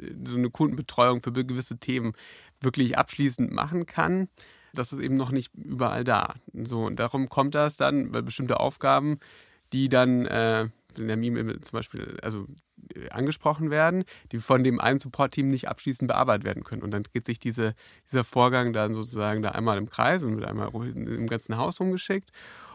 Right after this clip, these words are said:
Und dann, äh, kommt das dann irgendwie am Ende raus und ist dann auch nicht so, ähm, ja, zufriedenstellend für den Kunden. Also ist dann auch so ein Vorteil, klar, wenn man da jetzt, ähm, also wenn man dann letztlich so ein Team hat, das dann alle Anfragen beantworten,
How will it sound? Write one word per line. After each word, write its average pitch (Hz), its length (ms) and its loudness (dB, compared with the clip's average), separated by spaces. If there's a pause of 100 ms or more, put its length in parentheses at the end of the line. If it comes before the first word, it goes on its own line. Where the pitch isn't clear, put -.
Und 143 200 6
dann, 147 360 4
äh, 135 420 2
kommt 143 180 -2
das 139 80 0
dann 135 100 -2
irgendwie 139 220 0
am - 80 -6
Ende 123 160 0
raus 127 320 0
und 139 60 -6
ist 131 120 -8
dann 120 340 -4
auch 120 120 0
nicht 123 180 -2
so, 117 360 0 (120)
ähm, 117 420 -2
ja, 107 360 2
zufriedenstellend 127 800 2
für - 100 -12
den 127 140 2
Kunden. 120 400 0 (440)
Also 117 120 4
ist - 300 0
dann 131 160 4
auch 131 180 4
so 143 100 0
ein 127 100 4
Vorteil, 120 600 2
klar, 110 300 2
wenn 110 100 -2
man 113 120 -2
da 113 120 -2
jetzt, - 240 -6
ähm, 117 360 2 (880)
also 123 420 0
wenn 131 380 0
man 135 140 6
dann 139 140 6
letztlich 135 400 0
so 135 100 -2
ein 127 100 2
Team 147 340 -2
hat, 135 220 -2
das 127 140 -2
dann 120 200 -4
alle 120 160 0
Anfragen 117 360 -2
beantworten, - 480 -4